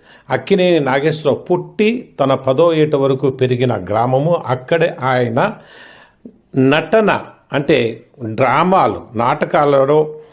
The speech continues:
నటన నేర్చుకున్న ఆ గ్రామము, పదో, పదేండ్ల వరకు పెరిగిన గ్రామము. ఆ గ్రామంలో ఇప్పటికీ అక్కడ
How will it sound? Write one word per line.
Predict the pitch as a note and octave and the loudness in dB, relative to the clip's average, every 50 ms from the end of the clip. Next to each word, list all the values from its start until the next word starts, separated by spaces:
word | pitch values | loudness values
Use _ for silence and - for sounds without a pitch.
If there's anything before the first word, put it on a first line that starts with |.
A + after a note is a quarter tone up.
| _ _ _ A#2+ | _ _ _ 0
నటన | A#2+ B2+ B2+ C3 C3 - D#3+ D#3 D3+ - - - - - _ _ _ _ _ _ _ C#3 | 0 2 2 0 0 0 0 0 -2 -2 -4 -10 -18 -20 _ _ _ _ _ _ _ -2
నేర్చుకున్న | C3 B2+ D3 D#3 D3+ D#3 - - - - C3+ B2 A#2 G#2+ G#2 - - - | 0 2 2 2 0 -2 -8 -10 -4 -2 0 0 0 -2 -4 -6 -4 -4
ఆ | A2+ G#2+ | -2 -2
గ్రామము, | G2+ F2+ G#2+ G#2 G2 G#2 A2+ A2+ A2 A2+ C#3+ E3+ F3+ - - - - _ _ _ - | -2 -4 -6 -4 -4 -2 -2 -2 0 0 -2 -4 -6 -10 -18 -20 -20 _ _ _ -4
పదో, | A#2+ A2+ C3+ C3+ C#3 C#3 C3+ C3 A#2 G2 - - B2+ | 0 0 2 2 2 2 0 -2 -2 -6 -8 -4 -4
పదేండ్ల | A#2 A#2+ B2 C3+ D#3 D3+ D3+ | -2 0 0 0 0 0 0
వరకు | C#3 C#3 C#3 - - - A#2 | 0 0 0 -2 -4 -6 -8
పెరిగిన | G#2+ - - B2 B2 B2 B2+ A#2+ G#2+ G2 - - G2+ | -8 -4 -2 0 0 0 0 -2 -2 -6 -8 -12 -6
గ్రామము. | - G#2 G#2+ A2 A2 A2 B2 D#3 F#3+ - - - - - - _ - | -4 -2 -2 0 0 -2 -4 -4 -8 -10 -14 -20 -20 -20 -16 _ -2
ఆ | A#2 B2 C3 B2 G#2+ B2+ | 0 0 0 0 -2 -4
గ్రామంలో | A#2+ A2 A#2 C#3 D#3+ F3 F3+ F#3 F#3+ C#3+ G#2+ G#2+ | -2 -2 0 0 0 0 2 2 2 2 0 0
ఇప్పటికీ | A2+ G#2+ B2+ B2+ - F#3 F#3 F3+ - - D#3+ B2 G#2+ A2+ A#2+ C#3+ - - - _ _ _ _ - - _ _ _ _ - | -2 -4 -8 -2 -2 -2 -2 -2 -4 -2 -4 -2 -2 -2 -2 -4 -6 -10 -18 _ _ _ _ -20 -20 _ _ _ _ -6
అక్కడ | - C#3+ D3 - - G3 C#3 A2+ A2+ A#2+ C3+ | -6 -6 -6 -2 -2 0 0 0 -2 -4 -4